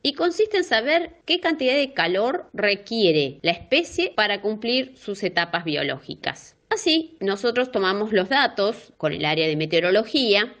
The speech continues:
y vamos tomando las temperaturas diarias y en base a eso sabemos en qué etapa de desarrollo se encuentra la plaga. Por ejemplo, a los doscientos cincuenta grados día ocurren los primeros nacimientos de las larvas. A los cuatrocientos,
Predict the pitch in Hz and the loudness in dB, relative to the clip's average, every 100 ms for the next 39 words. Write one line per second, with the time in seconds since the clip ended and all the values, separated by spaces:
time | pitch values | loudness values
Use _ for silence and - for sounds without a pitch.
0 | _ _ 262 247 220 220 226 185 170 147 | _ _ 0 2 2 0 -2 0 0 -2
1 | 156 175 175 185 190 226 233 233 - - | -2 -2 0 0 0 0 0 0 -8 -4
2 | 247 349 214 214 226 233 240 339 - 285 | 2 4 4 2 2 0 2 0 2 0
3 | 294 311 294 208 202 226 254 - 247 254 | 0 -4 -2 0 2 0 -4 -6 -4 -2
4 | 277 277 277 277 262 220 202 175 196 - | -2 -4 -4 0 2 2 0 -4 -4 -6
5 | 226 180 151 160 156 151 151 147 139 127 | -4 -4 0 0 0 0 -2 -2 -4 -2
6 | 131 - - - 180 208 208 254 254 302 | -2 -4 -6 0 0 2 0 0 -2 -6
7 | - - 156 139 139 185 190 151 147 156 | -6 -4 -4 -4 -4 0 0 0 -6 -6
8 | 156 190 180 135 131 143 165 185 226 262 | -2 0 0 -2 -8 -4 -2 -2 0 0
9 | 226 226 262 - 277 277 294 320 262 247 | 2 0 -2 -6 -4 -2 -2 0 0 2
10 | 208 208 220 240 202 - 175 165 165 180 | 0 2 2 2 -2 -2 -2 -2 -2 -2
11 | 151 147 135 - 160 - 151 - - 160 | -4 -4 -4 -6 -6 -10 -12 -16 -6 -4
12 | 156 165 175 359 - 320 277 262 269 294 | -4 -2 0 -2 -2 0 0 -2 -4 -6
13 | - | -4